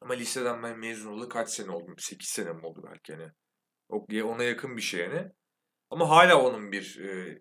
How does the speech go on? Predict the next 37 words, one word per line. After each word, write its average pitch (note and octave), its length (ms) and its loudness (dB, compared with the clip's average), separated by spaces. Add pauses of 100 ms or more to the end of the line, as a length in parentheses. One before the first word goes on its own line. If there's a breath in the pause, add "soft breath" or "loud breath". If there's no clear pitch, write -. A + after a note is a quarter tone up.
(160)
sayfası G#2 560 -6
var D3+ 200 -4
Instagram'da. G#2 840 -2 (440)
Orada C3+ 360 6
hala C3+ 360 6
bizim A#2 220 -6
işte A2 440 -6 (120)
artık G#2+ 360 -4
bebe A#2 260 4
diyebileceğimiz G#2+ 580 -2
jenerasyonların G2+ 760 -2
bazı G2+ 280 4
videoları G#2 280 -2
oluyor. C#3 400 -4 (460)
Orada E3 320 4
bir F#3 100 -2
kızın E3 320 0
videosu A2+ 460 0
abi F#2+ 220 2
bu. G#3 120 -2
Kız, - 480 -2
e, G2+ 340 0 (340)
bir A2 80 -8
fen D3+ 260 2
lisesi A2+ 320 -6
orası F#2 300 -4
bu F2+ 60 -4
arada. E2+ 160 -6
Sonradan A2 400 -2
fen G2+ 200 -6
lisesi F#2 320 -8
oldu F#3 140 -6
gerçi F3 340 -2
de. G2+ 260 -2
Anadolu G#2 320 -4
öğretmendi G#2 400 -4
başta. E3 500 -4